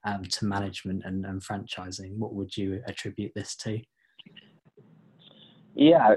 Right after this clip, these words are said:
Speaker 2: you know, so the master lease model, it, it's a good model. And people who know the, the Domio's founding story is, is I started out leasing, uh, in the first apartment that I leased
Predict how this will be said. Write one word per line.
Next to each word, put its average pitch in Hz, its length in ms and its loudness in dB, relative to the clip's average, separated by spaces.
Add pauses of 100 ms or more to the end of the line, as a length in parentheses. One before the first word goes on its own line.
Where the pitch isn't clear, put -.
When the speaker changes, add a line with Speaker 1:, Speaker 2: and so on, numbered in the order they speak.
Speaker 2:
you 143 120 10
know, 135 180 8
so 165 80 8
the 151 80 6
master 165 440 6
lease 160 260 8
model, 139 560 8
it, 131 200 8
it's 135 180 2
a 123 60 2
good 147 260 4
model. 110 640 4 (120)
And 98 580 -2 (1160)
people 127 240 0
who 120 80 -2
know 113 180 4
the, 104 100 -4 (200)
the 104 100 0
Domio's 104 500 0
founding 98 340 -2 (100)
story 104 460 2
is, 87 120 -6
is 90 220 -10
I 104 220 -2
started 98 320 0
out 95 200 2
leasing, 98 500 -8 (680)
uh, 92 280 2
in 92 60 -10
the 92 140 -8
first 117 240 0
apartment 98 420 -2
that 98 100 0
I 98 140 0
leased 98 380 -8